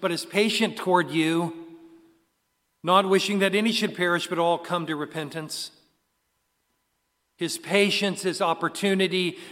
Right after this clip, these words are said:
for you this day to turn to him.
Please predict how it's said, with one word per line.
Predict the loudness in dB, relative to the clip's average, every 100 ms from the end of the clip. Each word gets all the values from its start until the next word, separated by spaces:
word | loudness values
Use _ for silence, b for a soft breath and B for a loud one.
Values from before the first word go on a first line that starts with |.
| B
for | -2
you | -2 2 4 4 0 -6
this | 0 2 2 4
day | 4 6 6 4 0
to | -6
turn | -2 0 0
to | -2
him. | -4 -6 -6 -8